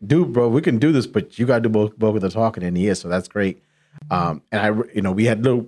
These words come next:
switcheroo. If you were watching other episodes, we had A-, Anna here, but we have, we switched them out because, um, Adam wanted to say something in regards to, um,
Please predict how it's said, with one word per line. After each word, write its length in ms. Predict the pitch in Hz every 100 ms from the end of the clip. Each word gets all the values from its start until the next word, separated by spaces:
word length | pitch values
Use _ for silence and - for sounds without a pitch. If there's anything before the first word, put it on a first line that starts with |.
| -
switcheroo. 500 | - 147 135 123 135
If 100 | 113
you 80 | 131
were 100 | 110
watching 280 | 104 117 117
other 120 | 107
episodes, 440 | 110 113 - 98 95
we 80 |
had 100 | 92
A-, 240 | 85 123 -
Anna 180 | 123 120
here, 160 | 98 95
but 100 | 90
we 80 | 95
have, 120 | 87 _ -
we 100 | 98
switched 280 | - 160
them 120 | 151 131
out 220 | 117 123
because, 300 | - 95 - _ _ _ _ _ -
um, 140 | 95
Adam 260 | - 135 131
wanted 220 | 120 113
to 80 | 107
say 180 | 110 101
something 440 | 107 95 90 87 _ _ _ _ _ _ _ _ -
in 80 | 127
regards 400 | 117 104 101 -
to, 260 | - 113 95
um, 400 | 92 85 82